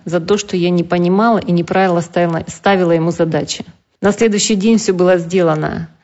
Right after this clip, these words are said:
Улыбка до ушей и не остановить человека от предложений. Третий пример. Это с другой команды и другого предприятия.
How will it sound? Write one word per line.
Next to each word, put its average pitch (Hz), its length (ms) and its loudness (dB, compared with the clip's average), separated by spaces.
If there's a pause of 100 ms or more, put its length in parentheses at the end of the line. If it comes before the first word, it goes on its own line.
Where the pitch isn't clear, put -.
Улыбка 202 400 0
до 175 140 2
ушей 247 500 0 (140)
и 240 60 4
не 208 140 6
остановить 190 560 0
человека 180 520 0
от 165 180 -2
предложений. 151 760 -4 (380)
Третий 254 360 0
пример. 214 560 2 (280)
Это 277 220 0
с 196 60 -2
другой 208 320 2
команды 208 520 0
и 185 100 -4
другого 180 340 2
предприятия. 160 840 -2